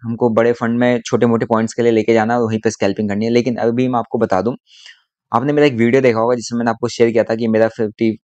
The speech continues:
फ़ाइव लाख का प्रॉफिट है, लेकिन चार्जेस सिक्सटी थ्री लाख के हैं। So वो क्या है कि जब मैं बड़ा फंड यूज़ कर रहा था, बड़े फंड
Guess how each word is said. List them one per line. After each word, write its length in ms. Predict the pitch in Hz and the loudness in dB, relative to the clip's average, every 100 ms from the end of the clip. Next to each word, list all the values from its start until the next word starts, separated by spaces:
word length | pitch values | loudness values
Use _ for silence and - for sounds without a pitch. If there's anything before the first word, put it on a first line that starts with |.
| - 101 | -10 -4
फ़ाइव 400 | 101 98 107 110 | -4 -2 -2 0
लाख 160 | 110 | -2
का 100 | - | -2
प्रॉफिट 360 | 107 104 110 104 | -2 0 0 0
है, 40 | |
लेकिन 180 | 110 113 | 2 2
चार्जेस 360 | 107 104 113 117 | 0 0 -2 -4
सिक्सटी 260 | 110 117 | -6 -6
थ्री 160 | 107 113 | -2 0
लाख 160 | 110 - | 0 -2
के 60 | 110 | -4
हैं। 140 | 113 - _ _ - | -4 -8 _ _ -8
So 60 | 175 | -4
वो 220 | 143 170 | 0 0
क्या 200 | 175 147 | 2 0
है 160 | 160 | -2
कि 160 | 180 175 | -6 -6
जब 220 | 139 147 | -4 -4
मैं 220 | 156 160 | -4 -4
बड़ा 180 | 113 120 | 0 0
फंड 240 | 135 147 139 | -2 -4 -2
यूज़ 200 | 143 - | -4 -2
कर 60 | |
रहा 100 | 139 | -2
था, 140 | 139 147 | 0 0
बड़े 260 | 120 123 | 2 0
फंड 380 | 135 135 139 135 | 0 -6 -8 -12